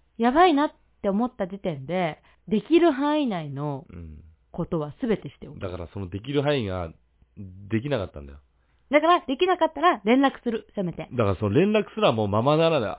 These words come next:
Speaker 2: あなたね。
Speaker 1: だからその、
Speaker 2: べ-、病室のベッドの上で死にそうになってる時に。
Speaker 1: だから、病室のベッドの上でしろなんて言ってないの。そうなる前に。
Speaker 2: いや、だから、俺はその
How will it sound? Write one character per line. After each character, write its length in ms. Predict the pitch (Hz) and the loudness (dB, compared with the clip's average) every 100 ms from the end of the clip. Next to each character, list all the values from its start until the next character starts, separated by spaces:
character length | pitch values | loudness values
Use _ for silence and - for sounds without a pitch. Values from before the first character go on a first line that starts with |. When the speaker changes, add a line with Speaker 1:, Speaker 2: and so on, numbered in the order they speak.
| - | -10
Speaker 2:
あ 120 | - 123 | -6 -4
な 120 | 165 | -4
た 120 | 95 | -8
ね。 280 | 82 76 67 _ _ _ _ _ - | -12 -14 -16 _ _ _ _ _ -8
Speaker 1:
だ 80 | |
か 80 | 233 | -2
ら 320 | 311 247 269 247 | 0 2 0 2
そ 120 | 339 | 4
の、 20 | |
Speaker 2:
べ-、 80 | 185 226 - - - 139 | 6 6 4 -14 -6 2
病 120 | 208 | 2
室 160 | 220 - | 2 -4
の 100 | 202 | -2
ベ 100 | 202 | 0
ッ 80 | - | 0
ド 60 | 156 | 0
の 140 | 120 | 0
上 100 | 107 | 2
で 380 | 101 110 98 80 - | 2 2 0 -2 -10
死 80 | 175 | -6
に 140 | 202 | -6
そ 80 | 208 | -2
う 40 | 208 | -2
に 60 | 202 | -2
な 80 | |
っ 80 | 202 | -4
て 80 | - | -2
る 40 | |
時 60 | - | 0
に。 0 | |
Speaker 1:
だ 80 | 311 | 0
か 80 | 98 | 0
ら、 60 | |
病 160 | 117 185 | 0 2
室 60 | 311 | 4
の 20 | |
ベ 0 | |
ッ 640 | 453 523 508 494 508 508 | 6 6 4 0 0 0
ド 80 | 392 | 2
の 120 | 311 | 2
上 80 | 254 | 2
で 120 | 320 | 0
し 60 | - | -2
ろ 100 | 226 | -2
な 120 | 214 | 0
ん 60 | 180 | -2
て 80 | 160 | -4
言 40 | |
っ 20 | |
て 100 | - | -4
な 120 | 190 | -2
い 60 | 165 | -2
の。 100 | 143 _ - | -6 _ 8
そ 80 | |
う 200 | 453 508 440 508 | 10 10 10 8
な 60 | |
る 20 | |
前 280 | 247 240 285 | 8 8 8
に。 300 | 180 214 127 _ - | 6 4 2 _ 0
Speaker 2:
い 40 | |
や、 80 | 156 | 4
だ 120 | 165 | 4
か 80 | 143 | 4
ら、 240 | 127 - | 4 2
俺 180 | 170 214 | 4 6
は 120 | 240 | 6
そ 80 | 220 | 4
の 80 | 226 | -2